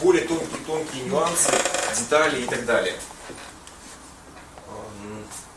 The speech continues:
в принципе, работа вот этой коры, про которую говорят, там, "включи кору",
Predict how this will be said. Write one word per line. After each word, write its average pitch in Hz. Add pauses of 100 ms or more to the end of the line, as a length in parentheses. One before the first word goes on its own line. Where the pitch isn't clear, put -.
(560)
в -
принципе, 226
работа 160
вот -
этой -
коры, 165
про -
которую 113
говорят, 117
там, -
"включи -
кору", 107